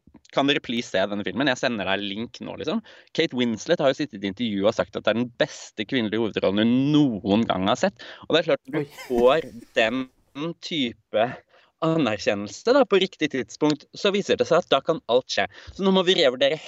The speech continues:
Speaker 1: hele kampanjestrategien, og alt, alt er mulig nå, hvis man bare treffer med styrken på impact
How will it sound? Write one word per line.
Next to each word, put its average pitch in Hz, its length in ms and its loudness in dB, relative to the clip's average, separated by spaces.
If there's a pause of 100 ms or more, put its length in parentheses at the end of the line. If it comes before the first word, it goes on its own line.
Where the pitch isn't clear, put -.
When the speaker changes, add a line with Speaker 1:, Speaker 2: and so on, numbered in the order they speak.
Speaker 1:
hele 156 320 0 (720)
kampanjestrategien, 127 1000 0
og - 160 -4
alt, 185 360 -2 (400)
alt 190 240 2
er 180 100 2
mulig 147 300 0
nå, 104 100 -2 (180)
hvis - 160 -12
man 135 140 -2
bare 107 360 2 (520)
treffer 131 640 -6 (240)
med 131 320 0 (360)
styrken - 760 -6
på - 160 -2
impact 131 560 -6